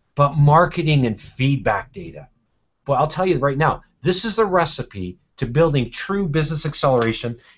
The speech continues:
in your business. All right, principle number eight. Oh, sorry, that was principle number eight. Principle number nine, <clears throat> th-, uh, this really bears repeating here,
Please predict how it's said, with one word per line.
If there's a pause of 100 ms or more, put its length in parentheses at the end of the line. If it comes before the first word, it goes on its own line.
(140)
in
your
business.
All
right,
principle
number
eight. (1300)
Oh,
sorry,
that
was
principle
number
eight. (160)
Principle
number
nine, (240)
<clears throat>
th-,
uh,
this
really
bears
repeating
here,